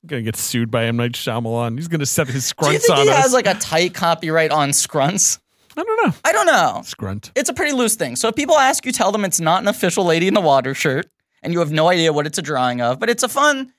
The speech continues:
Speaker 2: it's a fun tune.
Speaker 1: Mm-hmm.
Speaker 2: And, uh, we're, we're gonna put it up. It's a great way to support, uh, support, Jesus Christ,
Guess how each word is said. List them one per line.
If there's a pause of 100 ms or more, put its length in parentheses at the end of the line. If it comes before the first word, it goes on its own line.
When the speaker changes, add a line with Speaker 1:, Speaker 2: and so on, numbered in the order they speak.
(140)
Speaker 2:
it's
a
fun
tune. (240)
Speaker 1:
Mm-hmm.
Speaker 2:
And,
uh,
we're,
we're
gonna
put
it
up.
It's
a
great
way
to
support, (200)
uh,
support, (520)
Jesus
Christ,